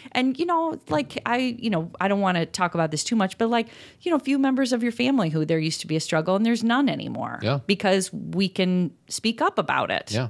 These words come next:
Speaker 1: You know,
Speaker 2: Yeah.
Speaker 1: that's really great.
Speaker 2: Mm-hmm.
Speaker 1: And so sometimes anger pushes you to that point of taking that risk to speak up. And if you can say it and also realize that that person across from you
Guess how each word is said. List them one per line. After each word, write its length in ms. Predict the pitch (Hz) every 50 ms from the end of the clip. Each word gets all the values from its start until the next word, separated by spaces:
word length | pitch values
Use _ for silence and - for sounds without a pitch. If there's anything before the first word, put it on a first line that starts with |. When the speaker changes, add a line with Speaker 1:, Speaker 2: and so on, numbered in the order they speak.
| - _
Speaker 1:
You 160 | - 196 220
know, 380 | 214 240 262 311 359 381 392 381
Speaker 2:
Yeah. 80 | 214 123
Speaker 1:
that's 220 | 233 294 - -
really 180 | 311 320 311 302
great. 480 | 233 - 190 202 240 349 349 - - -
Speaker 2:
Mm-hmm. 220 | 95 98 110 131 151 - - - - -
Speaker 1:
And 120 | - 220 220
so 100 | 226 269
sometimes 440 | 240 - 277 269 262 269 269 247 - -
anger 240 | - 220 226 220 202
pushes 400 | - - 294 294 - 294 240 185
you 80 | 196 180
to 80 | 175 170
that 160 | 180 170 -
point 260 | - - 233 240 208
of 100 | 165 -
taking 340 | - - 170 175 - 185 175
that 200 | 165 156 - -
risk 500 | 143 151 160 302 330 - - - - - - _ _ _ _ _
to 100 | - 175
speak 360 | 165 - - - 185 185 - 190
up. 300 | 185 269 359 - _ - _ _ _ - _ _ _ - - - _ -
And 100 | 185 190
if 140 | 185 185 -
you 100 | 202 208
can 440 | 190 - 214 185 180 175 170 165 170 - _ _ _ _ _ _ _ _ _ _ _ _ _ _ _ _ _ _ _ -
say 320 | - - - 190 202 233
it 200 | 302 339 320 - _ -
and 160 | 185 185 170 -
also 340 | 180 196 208 202 - 220 202
realize 640 | 180 190 196 208 208 214 220 226 226 214 214 - -
that 220 | - 160 175 170
that 240 | - 165 165 - -
person 320 | - - 233 233 - 202 185
across 400 | 175 - - 180 175 180 180 -
from 180 | - 254 247 254
you 280 | 262 277 294 302 294